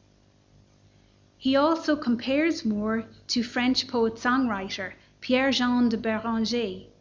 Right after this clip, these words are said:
who was a contemporary of Moore's. This example highlights that in the nineteenth century Parisian press,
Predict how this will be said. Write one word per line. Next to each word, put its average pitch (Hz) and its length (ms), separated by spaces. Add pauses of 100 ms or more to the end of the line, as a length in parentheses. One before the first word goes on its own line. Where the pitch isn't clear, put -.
(600)
who 254 80
was 247 160
a 240 60
contemporary 247 760
of 190 160
Moore's. 190 560 (1700)
This 320 240
example 254 760 (220)
highlights 220 720 (220)
that 240 280 (100)
in 285 220
the 302 80
nineteenth 247 540
century 226 400
Parisian 247 640
press, 220 560